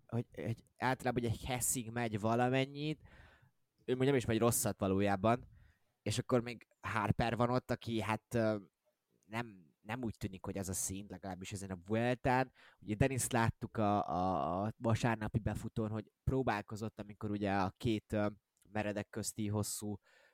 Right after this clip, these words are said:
közepesen meredek részen diktált tempót, de hát nem, nem az volt, mint amit láttunk a húszas Giro d'Italián, és amit ment ugye Tao Gegenhardtnak. Ö,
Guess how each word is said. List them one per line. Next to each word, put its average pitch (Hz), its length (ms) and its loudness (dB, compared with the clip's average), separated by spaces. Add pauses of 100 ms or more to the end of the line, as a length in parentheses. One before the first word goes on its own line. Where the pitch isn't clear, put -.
(1040)
közepesen 98 480 0
meredek 104 360 -2
részen 110 460 -6
diktált 101 400 -2
tempót, 104 400 -2
de 98 100 -2
hát 107 180 -4 (140)
nem, 127 200 -2 (640)
nem 131 200 -2
az 110 160 -4
volt, 98 240 -4
mint 98 180 -10
amit 95 240 -8
láttunk 98 600 -2
a 98 100 2
húszas 95 460 -2
Giro 92 320 -2
d'Italián, 92 640 -4
és - 160 -14
amit 92 220 -14
ment 92 260 -10
ugye 92 180 -4
Tao 90 260 -2
Gegenhardtnak. 92 840 -6 (840)
Ö, 98 480 4